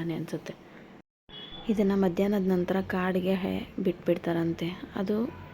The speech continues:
ಅದ್ರ ಪಾಡ್ಗೆ ಅದು ಫ್ರೀಯಾಗಿ ಮೇವು ತಿನ್ಕೊಂಡು ಇರುತ್ತವೆ. ಮತ್ತೆ ಬೆಳಿಗ್ಗೆ ಹೋಗಿ ಮಾವುತ್ರ ಹೋಗಿ ಹುಡ್ಕೊಂಡು ಕರ್ಕೊಂಡು ಬರ್ತಾರಂತೆ.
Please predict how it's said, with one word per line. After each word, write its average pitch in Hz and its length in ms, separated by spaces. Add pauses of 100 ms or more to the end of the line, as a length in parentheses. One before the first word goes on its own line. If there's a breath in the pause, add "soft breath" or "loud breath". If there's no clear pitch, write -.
(280)
ಅದ್ರ 202 180
ಪಾಡ್ಗೆ 190 460
ಅದು 185 140
ಫ್ರೀಯಾಗಿ 185 600
ಮೇವು 180 240
ತಿನ್ಕೊಂಡು 175 640 (1120 loud breath)
ಇರುತ್ತವೆ. 175 400 (140)
ಮತ್ತೆ 190 240
ಬೆಳಿಗ್ಗೆ 190 340
ಹೋಗಿ 175 220
ಮಾವುತ್ರ 180 520
ಹೋಗಿ 170 180
ಹುಡ್ಕೊಂಡು 180 500
ಕರ್ಕೊಂಡು 170 420
ಬರ್ತಾರಂತೆ. 160 600